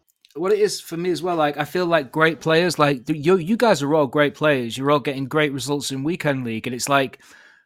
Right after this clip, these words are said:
you, you should be inspired by this game to be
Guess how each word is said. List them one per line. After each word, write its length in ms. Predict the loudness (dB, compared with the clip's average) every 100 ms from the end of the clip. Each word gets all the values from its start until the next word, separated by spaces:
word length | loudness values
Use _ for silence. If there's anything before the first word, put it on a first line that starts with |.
| _
you, 260 | -6 0 0
you 280 | 0 -2 -2
should 260 | -4 -6 -2
be 260 | 0 0
inspired 1120 | -4 -8 -6 -6 -6 _ 2 4 6 4 2 -4 _
by 200 | -4 -2
this 200 | -2 -4
game 420 | -4 -2 -2 -4 -8
to 120 | -10
be 220 | -10